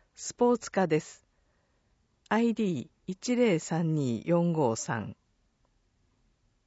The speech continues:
聖火リレーのお知らせでした。これで、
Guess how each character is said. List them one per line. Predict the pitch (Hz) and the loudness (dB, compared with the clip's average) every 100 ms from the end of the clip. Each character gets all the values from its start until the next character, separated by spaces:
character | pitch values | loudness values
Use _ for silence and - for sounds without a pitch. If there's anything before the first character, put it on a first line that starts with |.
| _ _ _ _ _ _ _ _ _ _ _ | _ _ _ _ _ _ _ _ _ _ _
聖 | - 302 330 | -2 2 4
火 | 320 320 | 4 6
リ | 320 | 6
レ | 262 214 | 6 6
ー | |
の | 147 135 135 | 6 2 2
お | |
知 | - 190 | 0 4
ら | 175 | 4
せ | - 151 | 4 4
で | 135 | 2
し | - | 0
た。 | - - _ _ _ _ _ _ _ _ _ _ _ _ _ _ _ _ _ _ _ _ _ | -8 -10 _ _ _ _ _ _ _ _ _ _ _ _ _ _ _ _ _ _ _ _ _
こ | 254 | 2
れ | 285 277 | 4 4
で、 | 247 240 | 4 2